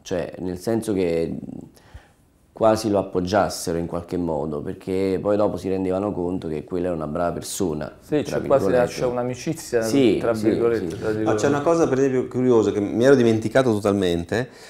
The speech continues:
Speaker 3: ma, ehm, il film è girato in, in, come
Speaker 2: In
Speaker 3: è
Speaker 2: sequenza,
Speaker 3: scritto, in
Speaker 2: in
Speaker 3: sequenza,
Speaker 2: sequenza.
Speaker 3: cioè da scena uno a scena cento, diciamo, no? Mentre di solito lo sapete che nel fi-, nel cinema si accorpano le scene a seconda del, degli ambienti, della disponibilità dell'attore, eccetera, no?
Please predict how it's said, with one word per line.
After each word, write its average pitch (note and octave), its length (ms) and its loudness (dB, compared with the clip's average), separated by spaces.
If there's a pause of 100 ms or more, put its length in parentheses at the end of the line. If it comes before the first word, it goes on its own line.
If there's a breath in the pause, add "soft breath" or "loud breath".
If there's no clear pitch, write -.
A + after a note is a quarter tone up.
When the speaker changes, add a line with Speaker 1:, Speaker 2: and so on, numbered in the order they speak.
(160 loud breath)
Speaker 3:
ma, B2+ 340 2
ehm, A#2+ 920 4 (220)
il - 140 2
film E3+ 300 4
è B2 40 2
girato A#2 420 2
in, A2 120 2
in, F2+ 880 -6 (720)
come G#2+ 180 0
Speaker 2:
In G#2+ 60 2
Speaker 3:
è - 40 2
Speaker 2:
sequenza, A2+ 240 6
Speaker 3:
scritto, F#2+ 160 -6
in F#2+ 60 0
Speaker 2:
in G2 40 -4
Speaker 3:
sequenza, A#2+ 300 0 (180)
Speaker 2:
sequenza. - 20 -8
Speaker 3:
cioè F2+ 120 -4
da F2+ 100 0
scena A#2+ 280 0
uno G#2 200 2
a F#2 40 -2
scena F2+ 240 -4
cento, D#2 380 -4
diciamo, D2+ 380 -8
no? F#2+ 260 -6 (220 loud breath)
Mentre G#2+ 220 0
di F#2+ 40 -4
solito G2 200 2
lo F#2+ 80 2
sapete F#2+ 260 -2
che F2 60 -2
nel A2 120 -2
fi-, F#2 260 -10
nel E2+ 140 -6
cinema F#2+ 400 -2
si F#2 160 -4
accorpano F#2 1000 2
le F2 100 -4
scene F2+ 420 -4
a - 20 -6
seconda F2 460 -4
del, E2+ 380 -2 (260 loud breath)
degli E2 160 -2
ambienti, F#2 540 2
della F2 240 0
disponibilità E2+ 520 -4
dell'attore, E2+ 480 -2
eccetera, D#2 440 -8
no? F#2+ 120 -8